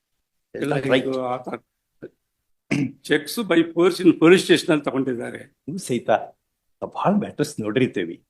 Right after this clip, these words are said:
Speaker 1: ನಮ್ಮಲ್ಲಿಯೂ ಸ್ವಲ್ಪ ಅಕ್ಯುಮುಲೇಟೆಡ್, ನಿಮ್ಮಷ್ಟು ವೈ-, ವಿಜೃಂಭಣೆ ಇರ್ಲಿಕ್ಕಿಲ್ಲ. But we have also
Speaker 2: It is right.
Speaker 1: accumulated wisdom. And you are a very persuasive advocate, we agree.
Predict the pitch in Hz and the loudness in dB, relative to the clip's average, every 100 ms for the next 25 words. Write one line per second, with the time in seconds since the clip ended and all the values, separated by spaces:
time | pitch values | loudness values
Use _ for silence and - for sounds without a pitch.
0 | _ _ _ 117 165 233 - - - - | _ _ _ -4 0 2 2 -2 -4 -6
1 | - - 131 117 - 117 139 196 226 - | -6 -2 -2 -2 -4 -6 4 6 6 2
2 | 165 151 147 139 151 147 123 131 131 120 | 2 2 2 0 2 2 2 0 0 -2
3 | 92 - _ _ _ _ _ - 247 208 | -4 -6 _ _ _ _ _ -4 -2 -2
4 | 165 208 196 220 208 156 165 - 196 156 | -2 2 6 6 6 2 2 2 4 2
5 | 185 185 180 - 147 233 202 135 120 123 | 0 -2 -4 -6 -4 0 0 0 -4 -8
6 | - 104 - 113 262 311 220 220 277 240 | -8 -10 -8 2 4 6 6 8 10 10
7 | 202 - 170 214 247 220 190 185 190 196 | 10 8 6 8 6 8 6 6 4 6
8 | 165 135 143 180 | 8 10 8 6